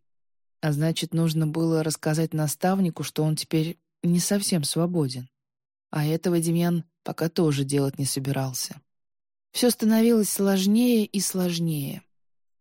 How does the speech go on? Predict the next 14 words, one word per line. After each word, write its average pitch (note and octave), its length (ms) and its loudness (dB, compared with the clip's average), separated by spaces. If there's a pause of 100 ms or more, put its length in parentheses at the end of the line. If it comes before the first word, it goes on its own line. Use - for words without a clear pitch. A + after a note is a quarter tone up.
Но D#3+ 180 2
вот D#3 140 -4
конкретно D#3 520 -4
сейчас F#3+ 640 -2
разочаровать D3+ 800 -4
Юлю — D#3+ 440 0 (200)
он D3+ 140 0
бы D3+ 100 -2
точно - 380 -4
не C3 160 -6
смог. B2 480 -10 (960)
«Давай», D3+ 540 -4 (260)
согласился D#3+ 800 0
Демьян. C#3 500 -2